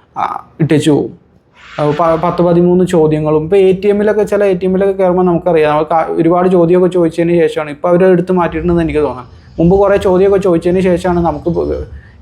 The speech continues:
ആ ഡിസ്പ്ലേയിൽ ഇങ്ങനെ തെളിഞ്ഞു വരുള്ളൂ, നമ്മുടെ വിഡ്രോവൽ ഇതൊക്കെ തെളിഞ്ഞു വരുള്ളൂ. നമുക്ക് പിന്നെ ആ എ ടി എമ്മിലേക്ക് നമ്മൾ പോകില്ല. എന്നതുപോലെ തന്നെ call to action നമ്മൾ ഇത്രയും കഥകളെല്ലാം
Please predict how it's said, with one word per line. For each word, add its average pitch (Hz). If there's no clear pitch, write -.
ആ -
ഡിസ്പ്ലേയിൽ 165
ഇങ്ങനെ 175
തെളിഞ്ഞു 165
വരുള്ളൂ, 139
നമ്മുടെ 143
വിഡ്രോവൽ 151
ഇതൊക്കെ 156
തെളിഞ്ഞു 151
വരുള്ളൂ. 127
നമുക്ക് 170
പിന്നെ 202
ആ 233
എ 220
ടി 208
എമ്മിലേക്ക് 196
നമ്മൾ 185
പോകില്ല. 143
എന്നതുപോലെ 220
തന്നെ 175
call 156
to 208
action 185
നമ്മൾ 175
ഇത്രയും 175
കഥകളെല്ലാം 175